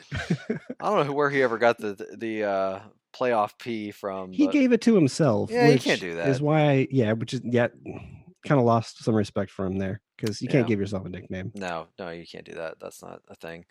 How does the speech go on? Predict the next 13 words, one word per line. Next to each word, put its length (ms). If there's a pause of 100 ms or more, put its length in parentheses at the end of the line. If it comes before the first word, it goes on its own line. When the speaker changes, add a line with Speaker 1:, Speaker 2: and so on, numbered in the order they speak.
(560)
Speaker 2:
Um, 520 (720)
yeah. 300 (300)
So, 340
uh, 640 (140)
I 880 (100)
played 260
a 60
little 520
bit 180
more 240
Ghost 300
of 80
Tsushima, 680